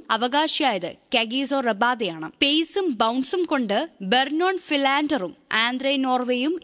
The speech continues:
ഇന്ത്യൻ ബാറ്റ്സ്മാൻമാരെ വിരട്ടി നോക്കിയെങ്കിലും വിക്കറ്റുകൾ വീഴ്ത്താനായില്ല. രാവിലെ ടോസ് നേടിയ കോഹ്ലി ബാറ്റിംഗിനിറങ്ങാൻ തീരുമാനിക്കുകയായിരുന്നു. മായാങ്കും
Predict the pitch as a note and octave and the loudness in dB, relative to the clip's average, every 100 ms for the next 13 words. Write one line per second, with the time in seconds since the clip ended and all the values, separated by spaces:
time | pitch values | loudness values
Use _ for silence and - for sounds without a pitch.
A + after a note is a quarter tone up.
0 | - C#4 D#4 G4 F#4+ E4+ D#4+ - D4+ C#4 | 0 2 2 0 0 -2 -2 -2 0 2
1 | B3+ A3 B3+ G#3 A3 A#3+ E4+ D#4 C4+ C4 | 0 0 -2 -2 -2 0 2 2 0 -2
2 | G3 E3 - F3+ G#3+ C#4 C#4+ C#4 D#4 G3+ | -4 -6 -4 -4 -2 -2 0 0 -2 0
3 | A3+ B3+ A#3+ C#4 C#4+ A3+ F#3+ C#3 D#3+ - | 0 0 0 -2 0 0 -2 -2 -6 -8
4 | - A3+ B3+ D#4+ F#4 G4 E4+ E4+ F4+ F4+ | -2 0 0 -2 -4 -4 -2 -2 -2 0
5 | E4+ D#4 D#4 B3 G#3+ A#3 B3+ - A3 A#3+ | 2 2 0 -2 -2 -2 -4 0 0 0
6 | - D#4+ E4 D#4 C#4+ C4 A#3 G#3+ A3 G#3+ | -2 -2 0 0 0 -2 -2 0 0 -2
7 | - F#3 E3 - E3 - G3 G#3+ A3+ B3 | -4 -2 -2 -2 -8 -4 0 2 2 0
8 | B3+ | -2